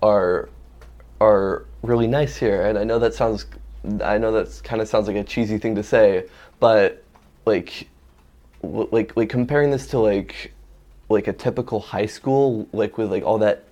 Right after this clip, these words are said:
drama, different cliques, and just, like, that kinda war zone atmosphere, it's, it's definitely, it, it, it's definitely kind of like a, like, a culture shock feeling almost.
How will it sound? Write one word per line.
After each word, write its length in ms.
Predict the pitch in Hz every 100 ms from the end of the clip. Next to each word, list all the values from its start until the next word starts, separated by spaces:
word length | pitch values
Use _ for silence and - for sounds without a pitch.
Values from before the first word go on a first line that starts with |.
| 104
drama, 560 | 98 104 107 113 110
different 400 | 107 110 104 - -
cliques, 840 | - 110 110 - - - - - - - -
and 80 | 104
just, 200 | 107 -
like, 120 | 101
that 160 | 101
kinda 200 | - 110
war 400 | 101 98 98 104 104
zone 280 | - 107
atmosphere, 880 | - 98 - 85 - - 135 135 131 - - -
it's, 200 | - 107
it's 180 | - 117
definitely, 420 | - 165 170 135
it, 180 | - -
it, 200 | 117 - 107 -
it's 140 | 107
definitely 380 | 143 139 147 135
kind 240 | 127 131
of 80 | 117
like 140 | 104 98
a, 120 | - - - -
like, 200 | 104 107
a 60 | -
culture 520 | - - 104 - 78
shock 340 | 76 85 - -
feeling 380 | - - -
almost. 600 | - - - - - -